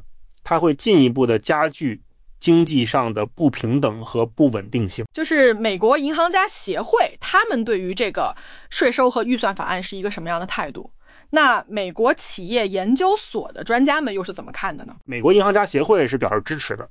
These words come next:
Speaker 2: OK。
Speaker 1: 他们认为这个法案在短期内会刺激经济增长，但是美国企业研究所的一些专家，他们就比较怀疑，他们觉得可能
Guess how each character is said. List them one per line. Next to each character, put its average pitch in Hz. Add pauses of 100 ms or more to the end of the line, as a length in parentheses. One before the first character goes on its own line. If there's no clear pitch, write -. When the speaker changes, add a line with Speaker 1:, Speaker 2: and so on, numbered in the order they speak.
(100)
Speaker 2:
OK。 226 (280)
Speaker 1:
他 196
们 196
认 160
为 120
这 165
个 151
法 110
案 131
在 160
短 101
期 -
内 165
会 139
刺 139
激 113
经 156
济 147
增 165
长， -
但 196
是 170 (200)
美 127
国 143
企 -
业 117
研 120
究 220
所 117
的 120
一 190
些 127
专 113
家， 113
他 131
们 139
就 123
比 104
较 107
怀 110
疑， 123 (520)
他 -
们 156
觉 127
得 131 (240)
可 -
能 139